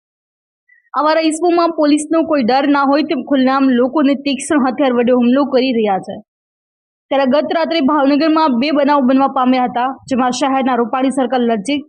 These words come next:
કોઈ સામાન્ય બાબતે ચાર ઇસમો દ્વારા એક આધેડ પર છરી વડે હુમલો કરી નાસી છૂટ્યા હતા.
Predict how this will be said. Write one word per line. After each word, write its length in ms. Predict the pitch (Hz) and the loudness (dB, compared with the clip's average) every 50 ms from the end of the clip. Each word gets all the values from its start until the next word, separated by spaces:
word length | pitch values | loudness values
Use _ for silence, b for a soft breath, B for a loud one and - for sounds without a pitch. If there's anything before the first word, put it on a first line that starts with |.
| _ | _
કોઈ 140 | - 269 247 240 | -2 0 0 0
સામાન્ય 360 | - 277 247 233 240 233 233 | 0 -2 -2 0 0 0 0
બાબતે 460 | 226 233 233 226 254 247 - 294 285 | 0 0 0 0 0 0 0 -2 -2
ચાર 240 | 247 285 262 247 233 | -2 -2 -2 0 -2
ઇસમો 280 | 240 220 - - 294 | -2 -2 -4 -2 0
દ્વારા 360 | 277 254 277 269 - 269 294 302 294 - | 0 2 2 2 2 0 0 -4 -6 -10
એક 140 | - 214 226 | -10 -6 -2
આધેડ 300 | 247 233 220 214 247 262 247 | -2 -2 0 0 -2 -2 -2
પર 100 | 262 262 | -2 -4
છરી 240 | 254 254 277 262 269 | -2 0 0 0 0
વડે 220 | 254 254 254 240 285 | 2 2 2 2 2
હુમલો 260 | 285 262 247 247 247 | 2 4 4 2 2
કરી 220 | 247 254 262 285 | 0 0 0 0
નાસી 320 | 269 240 226 233 - 262 247 | 0 0 0 -2 -2 -4 -4
છૂટ્યા 360 | 247 247 247 190 240 220 214 | -4 -4 -6 -4 -4 -4 -4
હતા. 260 | 208 214 208 196 202 | -4 -6 -8 -10 -10